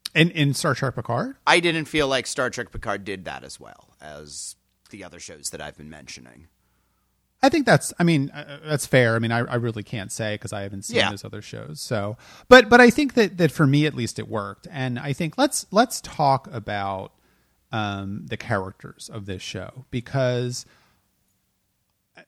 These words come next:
Speaker 1: frankly, I love them all. I mean, I think that the one that I'm most lukewarm on is Rios, and, and that's only because, um, mostly he is, you know, a taciturn loner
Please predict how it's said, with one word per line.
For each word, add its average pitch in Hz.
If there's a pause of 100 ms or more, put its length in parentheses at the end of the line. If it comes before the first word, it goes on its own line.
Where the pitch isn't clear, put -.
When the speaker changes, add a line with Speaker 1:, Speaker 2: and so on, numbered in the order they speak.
Speaker 1:
frankly, 208
I 117
love 110
them 107
all. 107
I 123
mean, 117
I 117
think 135
that 110
the 117
one 107
that 110
I'm 104
most 104
lukewarm 107
on 110
is 101
Rios, 107
and, 113
and 113
that's 110
only 107
because, 101 (440)
um, 104
mostly 113
he 113
is, 101 (340)
you 131
know, 104
a 98
taciturn 101 (180)
loner 104